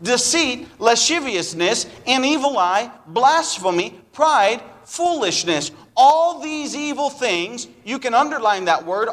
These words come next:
all these evil things come from within and defile the man. You know what's wrong with society?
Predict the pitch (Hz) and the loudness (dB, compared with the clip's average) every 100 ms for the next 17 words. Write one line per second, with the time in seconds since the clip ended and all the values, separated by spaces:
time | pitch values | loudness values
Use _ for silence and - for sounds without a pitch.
0 | - 269 330 349 349 262 233 165 190 175 | 0 4 8 8 6 2 -8 -6 -6 -2
1 | 160 156 175 165 220 - - - - 330 | -2 -2 -2 -2 -2 -6 -12 -6 -2 0
2 | 311 - 269 240 240 214 220 240 330 339 | -2 0 2 2 0 -2 -4 -2 2 2
3 | 202 185 262 262 - - 262 240 180 233 | 2 -2 -4 -8 -8 0 0 0 -2 -2
4 | - - 311 339 277 180 247 247 285 302 | -2 -2 0 2 2 2 2 0 -2 0
5 | 330 247 214 302 330 294 277 - 220 233 | -2 -2 -4 0 0 2 -2 -4 0 2
6 | 247 277 214 - 214 - 208 214 208 208 | 2 2 -2 -2 -2 0 4 6 6 0
7 | 208 294 | -4 -12